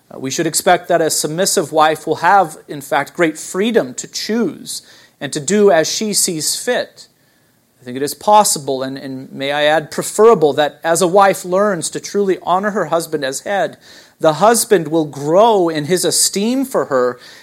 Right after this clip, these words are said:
and will gladly give her freedom to run as she, as she seeks to fulfill God's calling for her life.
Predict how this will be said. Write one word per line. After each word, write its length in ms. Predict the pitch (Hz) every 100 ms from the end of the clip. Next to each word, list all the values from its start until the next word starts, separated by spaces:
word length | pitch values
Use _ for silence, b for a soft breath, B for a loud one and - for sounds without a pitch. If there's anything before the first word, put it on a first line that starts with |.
| B
and 160 | - 175
will 140 | 190
gladly 540 | 156 190 202 240 214
give 300 | 190 151 196
her 120 | 202 165
freedom 720 | - - 247 269 180 131 131
to 140 | -
run 420 | 151 160 208 233
as 220 | 220 170 160
she, 240 | - 202 - - b b b b -
as 160 | 156
she 140 | - 170
seeks 320 | - 170 -
to 80 | -
fulfill 380 | 139 - 139
God's 340 | 127 127 120 117
calling 420 | - 120 110 107 _ _ _ _ _
for 180 | - 117
her 140 | 113
life. 380 | 101 90 - -